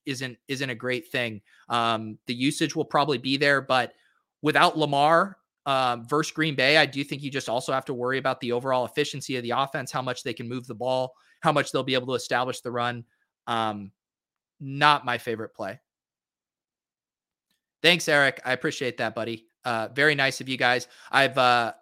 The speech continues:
I've legitimately enjoyed doing this show. This was the first year that I had added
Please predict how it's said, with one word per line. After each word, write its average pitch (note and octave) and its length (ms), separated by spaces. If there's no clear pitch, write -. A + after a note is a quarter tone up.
I've C3 140
legitimately D3 880
enjoyed C3 580
doing C#3 300
this B2 140
show. C#3 260
This D3 200
was D#3 120
the E3+ 80
first - 380
year D#3+ 200
that C#3+ 160
I C3+ 140
had B2 220
added C3+ 500